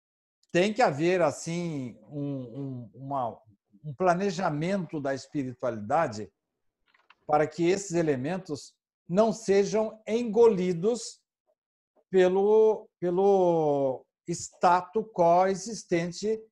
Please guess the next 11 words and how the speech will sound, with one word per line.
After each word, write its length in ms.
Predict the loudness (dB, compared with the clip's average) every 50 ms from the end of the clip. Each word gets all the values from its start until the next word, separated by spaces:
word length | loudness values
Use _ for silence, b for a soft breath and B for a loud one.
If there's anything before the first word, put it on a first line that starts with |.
| _ _ _ _ _ _ _
nesse 680 | -8 -4 -4 -2 -2 -4 -6 -6 -2 2 2 4 4 4
ambiente. 560 | 2 0 0 0 0 -2 -2 -4 -8 -16 -20 _ _ _ _ _ _ _ _ _ _ _
O 120 | -8 -2 0
Moisés 480 | 2 2 2 2 0 -2 -2 -2 -2
Rossi 520 | 0 2 2 2 2 -2 -6 -8 -10 -10 -4
falou 300 | -2 0 2 2 2 0
que 140 | -2 -6
ele 360 | -6 -6 -6 -6 -8 -8 -10 -12 _ _ _ _ _ _ _ _ _
passou 600 | 0 2 2 0 -2 -6 -2 0 2 2 2 2 0
apertado 800 | -2 -2 2 2 2 2 2 0 0 2 2 2 2 0 -2 0
lá, 340 | 0 0 0 0 -2 -6